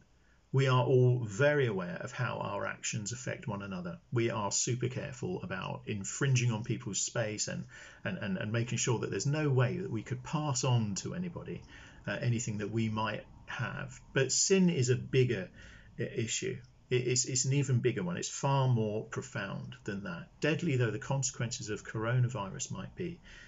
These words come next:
sin is something that we really need to deal with. The, the deeper truth is that we all affect ourselves, one another,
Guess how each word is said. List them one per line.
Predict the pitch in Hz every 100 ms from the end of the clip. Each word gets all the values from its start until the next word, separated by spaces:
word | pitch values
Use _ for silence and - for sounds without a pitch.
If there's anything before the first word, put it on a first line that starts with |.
| -
sin | - - 175 175 180 -
is | 120
something | - 120 - 110
that | 117
we | 113 120
really | 110 139 139 143 -
need | 117 107 95 -
to | - -
deal | 120 127
with. | 92 87 -
The, | 107 107 - - -
the | 123
deeper | 123 151 170 135
truth | 113 - 156 87 - - - - - - -
is | 127 120 -
that | 131 131
we | 127
all | 131 160 - 78
affect | - - 113 - -
ourselves, | 104 - - - 117 156 175 - - - - - -
one | 117 156
another, | 143 107 82 - -